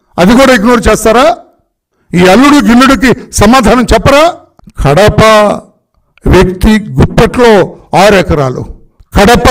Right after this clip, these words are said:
వ్యక్తి గుప్పెట్లో ఆరు ఎకరాలు. నేను అడుగుతాను, మీకేమైనా తెలుసా సార్ ఈ కడప వ్యక్తి? నేను మిమ్మల్ని ఏం, మీ మీద నేరారోపణ నేను చేయటం లేదు, సర్టన్ క్వశ్చన్స్ అడుగుతున్నా నేను. కడప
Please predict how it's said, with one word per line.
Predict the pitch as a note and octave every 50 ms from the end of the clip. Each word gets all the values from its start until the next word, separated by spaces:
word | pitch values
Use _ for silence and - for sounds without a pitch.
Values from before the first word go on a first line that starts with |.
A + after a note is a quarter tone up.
| B3+
వ్యక్తి | A#3+ B3 B3 B3 - - G#3+ F3
గుప్పెట్లో | G#3 - - C#4 C4 B3+ - C#4 D4 E4 G4 F#4+ E4+ - _ _ _ _ _ _ _ _ _
ఆరు | - G3 A3 A#3
ఎకరాలు. | A3 G3+ - F#3 F3+ E3+ D3+ C3 A#2+ A#2+ A#2 A2+ - - _ - - - -
నేను | E3 G3 B3 C#4+ D4+
అడుగుతాను, | D4+ D4 C#4+ - D4+ C4 B3 A#3+
మీకేమైనా | B3 A#3+ G3 B3 B3+ B3 A#3+
తెలుసా | F#3 A#3 C4 A3 E3 C4 C4+
సార్ | A3 - C4+ D4+ G4 G#4 G#4+ A3+
ఈ | G#3
కడప | G3+ - A3 A#3 A#3 -
వ్యక్తి? | B3 B3+ A#3+ B3 A#3+ - F4+ F4+ G4+ - - - _ _ _ _ _ -
నేను | D#3 F#3+ A3+ B3+
మిమ్మల్ని | B3 A#3+ A#3 A#3 A3+ A#3+
ఏం, | C#4+ D4+ D4+ C#4 B3 G3+ - - - -
మీ | G3 G#3 G#3+
మీద | A#3+ C4+ C#4 D4
నేరారోపణ | C#4 B3+ A3+ A3+ B3+ C#4+ C#4+ C#4 C#4 C#4 A3+ - C4 B3
నేను | B3+ B3 - - A#3+
చేయటం | A#3+ B3 - C4 A#3+ G3+
లేదు, | F3+ D3+ - - A#2 - - _ _ _ _ _ _ -
సర్టన్ | - - D#3+ E3 E3 F#3+ F#3+ F3
క్వశ్చన్స్ | - - E3+ D#3 - - D4 C#4+ B3+ - C4
అడుగుతున్నా | B3 A3 G3+ G3+ G3+ - G3 F3 D#3+ C#3+
నేను. | B2 A#2 - A#2 A2+ C3 D3+ - _ _ _ - _ _
కడప | - D#3 F#3 A#3 F3